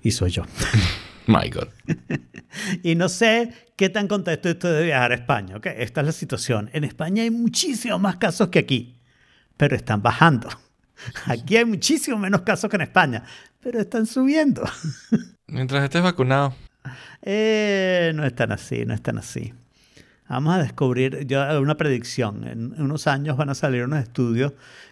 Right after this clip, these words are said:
Speaker 1: que van a hablar de la concentración del virus que te ataca, ¿no?
Speaker 2: Ujú.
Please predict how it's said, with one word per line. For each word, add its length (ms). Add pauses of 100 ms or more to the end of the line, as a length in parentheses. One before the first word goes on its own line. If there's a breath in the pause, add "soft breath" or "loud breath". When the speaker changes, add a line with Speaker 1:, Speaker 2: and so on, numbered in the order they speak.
Speaker 1:
que 180
van 180
a 60
hablar 440
de 140
la 160
concentración 1500
del 380
virus 400
que 120
te 100
ataca, 460 (480 soft breath)
¿no? 260
Speaker 2:
Ujú. 360